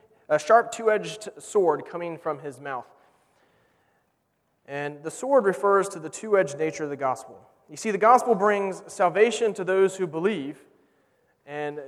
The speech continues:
judgment to those who do not believe. There's no middle ground. There is not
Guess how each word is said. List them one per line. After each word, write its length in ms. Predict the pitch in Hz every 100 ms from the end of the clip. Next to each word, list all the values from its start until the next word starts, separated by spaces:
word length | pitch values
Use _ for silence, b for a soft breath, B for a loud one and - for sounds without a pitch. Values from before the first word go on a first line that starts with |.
| 143
judgment 680 | 156 190 180 143 123 - - _ _ _ _ _
to 100 | 151
those 680 | 151 156 160 156 143 - - 127
who 80 | 151
do 140 | 160
not 200 | 175 190
believe. 220 | 156 117 98 101 _ _ _ _ _ _ _ _ _ _ _ _ _ _ _ _
There's 300 | 143 180 165
no 260 | 175 214 220
middle 240 | 220 202
ground. 320 | 151 151 110 - - _ _ _ _ _ _ _ _ _ 131
There 240 | 131 143 143
is 200 | 147 139
not 400 | 160 175 185